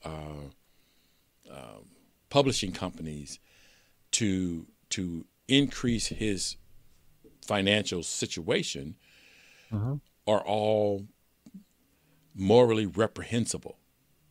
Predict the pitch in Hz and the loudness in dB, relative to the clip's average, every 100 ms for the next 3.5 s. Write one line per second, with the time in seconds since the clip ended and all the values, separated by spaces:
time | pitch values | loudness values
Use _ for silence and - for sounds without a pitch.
0 | _ _ _ _ _ _ _ _ _ - | _ _ _ _ _ _ _ _ _ -6
1 | 98 98 87 87 87 - - - 98 - | -2 2 2 2 -4 -6 -14 -4 -4 -4
2 | - - _ - 98 - 135 147 - 113 | -8 -12 _ -6 -6 0 2 2 2 -2
3 | 98 101 95 87 | -2 -4 -2 -2